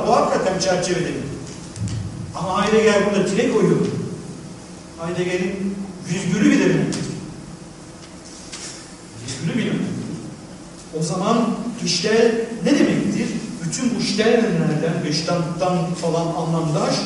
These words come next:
Stelle'nin zorlamak, şart koşmak, vaz etmek, tanzim etmek anlam çerçevesi içinde olur. Gestell, Fusis'in Aletheia'yı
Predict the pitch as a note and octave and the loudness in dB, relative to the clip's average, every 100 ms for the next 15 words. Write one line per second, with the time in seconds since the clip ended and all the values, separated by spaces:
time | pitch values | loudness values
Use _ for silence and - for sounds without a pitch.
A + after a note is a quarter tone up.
0 | - - - - - - A3 A#3+ G3+ G#3 | -4 -8 -10 -12 -6 2 6 8 8 6
1 | - G#3 - - - A2+ E3 F#3 F#3 A3 | 4 2 0 -4 -6 -2 2 4 6 8
2 | A#3+ - G3 - - - E3+ G#3 G#3+ F3+ | 8 6 2 -2 -4 -4 -2 -2 -2 0
3 | D#3+ - D3 - - - E3 G#3 - - | 0 0 -4 -6 -6 -4 -2 0 0 0
4 | F3 D#3+ - - - - - - - F3+ | 0 -4 -6 -8 -8 -10 -10 -14 -8 -4
5 | F#3 F3+ - - C#3+ - C#3+ - C#3+ - | -2 0 0 0 0 0 -2 -2 -4 -6
6 | - - - F3 E3+ E3+ D#3 D3+ C#3 - | -10 -14 -8 -2 2 2 2 -2 -4 -4
7 | C3+ - - - C3 A#2 A#2 - - - | -4 -4 -6 -8 -8 -8 -8 -10 -14 -14
8 | E3+ E3 F#3 G#3+ A3 - - - - - | -6 -4 0 2 2 0 -6 -8 -10 -12
9 | - B3+ C#4+ - E3+ - - A3 - - | -10 -2 0 2 4 2 2 0 0 0
10 | - - - - - - - - - - | -6 -8 -10 -12 -14 -16 -16 -16 -18 -18
11 | - - F3 F3+ F3 F3 A#3 C4 F#3+ D#3 | -18 -10 -4 0 0 0 0 2 4 4
12 | D#3 F3 - | 4 4 2